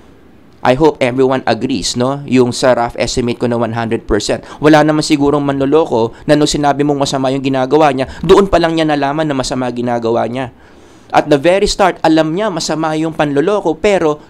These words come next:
tuloy pa rin siya sa panloloko. Kaya may naalala akong song, no, in connection to that, if you know the song, Torn Between Two Lovers. I'm sure alam to ng mga parents ninyo. After this lecture, tanungin nyo, "Ma, paalam mo yung Torn Between Two Lovers?" Alam nila yan.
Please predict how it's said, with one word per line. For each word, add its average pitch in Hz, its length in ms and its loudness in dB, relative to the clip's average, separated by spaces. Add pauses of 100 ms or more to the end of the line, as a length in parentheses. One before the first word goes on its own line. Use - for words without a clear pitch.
(160)
tuloy 196 320 2
pa 165 160 -2
rin 147 160 -2
siya - 160 -6
sa 131 80 -6
panloloko. 101 640 -4 (560)
Kaya 160 160 2
may 156 160 0
naalala 147 560 0
akong 139 160 -4
song, 127 320 0
no, 123 80 -2
in 135 160 -4
connection 131 400 -2
to 180 160 -2
that, 117 240 2
if 127 80 -2
you 131 80 0
know 131 160 4
the 127 80 0
song, 123 320 0 (320)
Torn 165 240 6
Between 135 400 -6
Two 131 160 -2
Lovers. 123 640 -6 (560)
I'm 131 160 4
sure 139 160 0
alam 127 320 0
to 127 80 2
ng 123 80 0
mga 120 240 -4
parents 120 400 -2
ninyo. 131 320 -2
After 120 240 0
this 117 240 -4
lecture, 135 240 -2
tanungin 139 400 0
nyo, 120 160 -4 (160)
"Ma, 170 240 4
paalam 170 320 2
mo 165 80 -6
yung 165 160 -8
Torn 151 160 4
Between 143 320 -4
Two 139 160 -4
Lovers?" 135 320 0
Alam 123 320 -2
nila 110 160 -2
yan. 113 200 -6